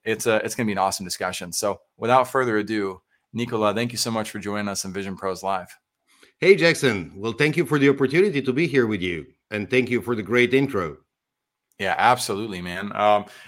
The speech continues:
Speaker 1: you kinda blew my mind there talking about the, the Texas young professionals and what they're up to. I've,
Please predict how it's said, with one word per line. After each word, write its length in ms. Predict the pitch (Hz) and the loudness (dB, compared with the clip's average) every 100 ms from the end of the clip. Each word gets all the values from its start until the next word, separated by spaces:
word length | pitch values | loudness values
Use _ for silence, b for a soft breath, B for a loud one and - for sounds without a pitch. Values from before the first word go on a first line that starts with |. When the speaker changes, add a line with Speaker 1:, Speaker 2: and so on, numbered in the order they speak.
| - | -14
Speaker 1:
you 80 | |
kinda 180 | 110 143 | 0 2
blew 140 | 143 147 | 2 0
my 100 | 139 | 0
mind 260 | 147 151 | 2 0
there 140 | 117 101 | -2 -4
talking 300 | 110 104 110 | -2 -2 0
about 220 | 107 104 | -2 -2
the, 180 | 107 - | -6 -10
the 100 | - | -16
Texas 380 | 110 123 120 123 | -4 -4 -2 -2
young 180 | 123 120 | -2 -2
professionals 640 | 117 123 123 120 104 104 | -2 2 2 2 -2 -2
and 80 | 101 | -2
what 160 | 104 107 | -2 0
they're 140 | 107 | 2
up 160 | 107 - | 0 -2
to. 160 | 101 | -4
I've, 220 | 101 101 | -2 -2